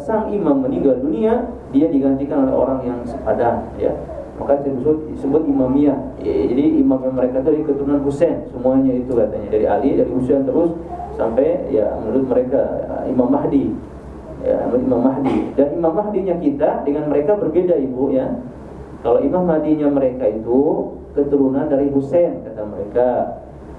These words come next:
Dari Hussein. Dan sudah ada, sudah lahir di abad kelima. Sudah lahir pada waktu umur, eh, berapa tahun? Enam atau lima tahun, katanya disembunyikan di sebuah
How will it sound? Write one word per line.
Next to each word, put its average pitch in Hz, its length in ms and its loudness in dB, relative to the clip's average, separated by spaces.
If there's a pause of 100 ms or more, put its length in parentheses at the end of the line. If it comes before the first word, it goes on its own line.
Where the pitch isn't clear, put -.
Dari - 140 0
Hussein. 135 480 2
Dan 196 180 0
sudah 208 480 0
ada, 196 460 2
sudah 175 180 0
lahir 185 380 0 (100)
di - 160 0
abad 175 480 0
kelima. 160 640 0 (480)
Sudah 139 320 2
lahir 156 560 0
pada 147 240 0
waktu 196 300 0
umur, 151 640 2
eh, 131 240 -4
berapa 139 340 2
tahun? 139 300 0
Enam 156 240 -4
atau 151 160 2
lima 131 320 2
tahun, 139 320 0
katanya 135 380 0
disembunyikan 170 720 2
di 170 120 -2
sebuah 156 240 2